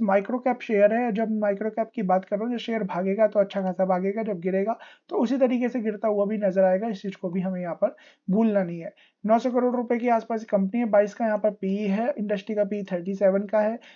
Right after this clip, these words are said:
तो, अ, यहाँ पर आरओसी, आरओई देखना नहीं है, लॉन्ग टर्म का हमारा विजन नहीं है। चौरासी परसेंट के आसपास का कंपनी के ऊपर डेट भी है और बाईस परसेंट के आसपास की प्लेजिंग भी है।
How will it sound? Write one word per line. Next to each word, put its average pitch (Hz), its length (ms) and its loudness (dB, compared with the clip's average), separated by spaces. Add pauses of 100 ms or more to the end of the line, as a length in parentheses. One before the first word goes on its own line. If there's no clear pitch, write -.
(280)
तो, 240 60 4
अ, 233 300 4
यहाँ 214 180 2
पर 240 120 4
आरओसी, 240 400 4
आरओई 233 260 2
देखना 208 340 -2
नहीं 226 120 0
है, 233 60 0
लॉन्ग 208 260 -2
टर्म 208 100 0
का 208 140 -4
हमारा 202 160 2
विजन 180 340 0
नहीं 214 140 -4
है। 254 100 -6 (340)
चौरासी 240 300 4
परसेंट 233 360 0
के 240 60 0
आसपास 226 340 -2
का 233 80 -6
कंपनी 214 300 -4
के 220 60 -2
ऊपर 208 180 -2
डेट 190 400 0
भी 226 100 2
है 220 60 2
और 247 120 4
बाईस 196 260 2
परसेंट 208 360 -6
के 220 60 0
आसपास 196 340 0
की 220 100 -6
प्लेजिंग 190 480 4
भी 196 100 2
है। 156 160 -4